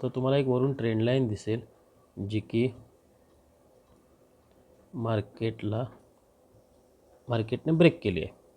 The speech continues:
आपण ट्रेंड लाईन ड्रॉ करूयात अशी, बघा बरोबर आहे.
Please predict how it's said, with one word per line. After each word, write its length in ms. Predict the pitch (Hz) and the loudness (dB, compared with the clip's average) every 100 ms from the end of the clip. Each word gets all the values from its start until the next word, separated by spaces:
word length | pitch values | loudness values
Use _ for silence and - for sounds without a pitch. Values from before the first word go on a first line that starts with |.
| _ - | _ -12
आपण 240 | 110 107 104 | -8 -4 -6
ट्रेंड 240 | 101 95 | -4 -6
लाईन 180 | 95 92 | -4 -6
ड्रॉ 120 | 87 | -8
करूयात 420 | 92 87 - - - _ - - _ _ - _ _ _ _ _ _ _ _ _ | -8 -10 -12 -14 -18 _ -20 -20 _ _ -20 _ _ _ _ _ _ _ _ _
अशी, 280 | 101 - - - _ _ - - - _ _ - - _ _ _ _ _ _ _ _ _ _ _ - _ _ _ 107 | -8 -8 -10 -16 _ _ -20 -20 -20 _ _ -20 -20 _ _ _ _ _ _ _ _ _ _ _ -20 _ _ _ -10
बघा 320 | 101 90 90 - - - - - - - - - - _ _ _ - | -8 -8 -10 -16 -20 -20 -20 -20 -20 -20 -20 -20 -20 _ _ _ -10
बरोबर 300 | 113 117 131 | 0 2 4
आहे. 100 | 147 | 2